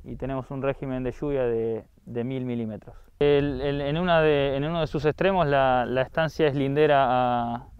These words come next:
a Fortinacha. Hoy el partido tiene una ordenanza donde hay una zona de exclusión donde no se pueden aplicar fitosanitarios y empezamos a, a forestar, eh, en parte para buscar alguna alternativa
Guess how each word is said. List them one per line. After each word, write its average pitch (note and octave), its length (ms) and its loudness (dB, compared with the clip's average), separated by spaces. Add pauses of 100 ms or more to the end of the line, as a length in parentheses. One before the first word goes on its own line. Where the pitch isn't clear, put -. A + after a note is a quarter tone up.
a B2 380 0
Fortinacha. F3 800 0 (680)
Hoy D3 240 4
el C#3+ 120 2
partido C#3+ 440 4
tiene D3 180 2
una C3+ 160 2
ordenanza D#3 500 4
donde B2+ 220 2
hay C#3 80 4
una C3 180 2
zona D3 280 -2
de C3+ 60 2
exclusión C#3+ 420 -4
donde B2 240 -2
no C3+ 80 -4
se B2+ 120 -6
pueden C3+ 220 0
aplicar C3 460 2
fitosanitarios B2+ 1000 0 (1200)
y A#2+ 280 2
empezamos D3 760 0
a, B2+ 260 4
a B2 180 0
forestar, E3+ 680 4 (560)
eh, A#2+ 300 0
en B2+ 120 0
parte D#3+ 320 6
para C3+ 160 6
buscar C3+ 280 6
alguna C3+ 540 6
alternativa B2 1200 4